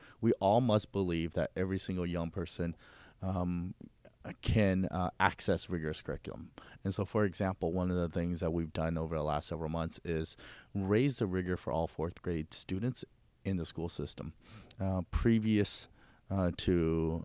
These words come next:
um, <clears throat> me coming to Boston, there w-, um, there were, there was this,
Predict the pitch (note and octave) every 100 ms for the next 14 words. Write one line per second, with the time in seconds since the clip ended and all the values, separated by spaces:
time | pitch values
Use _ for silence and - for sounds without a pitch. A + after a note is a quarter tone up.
0 | - F#2 F2+ E2 D#2+ - _ A2+ A2 G#2
1 | F#2 - E2+ F2 E2+ - - A#2 D#3+ -
2 | D#2+ E2+ - - - - F2+ F2 F2+ F2+
3 | E2 - - - F#2 F2 E2+ E2+ F2+ F#2
4 | F2+ - _ - - - - _ F#2+ F#2
5 | F2+ F2+ E2+ -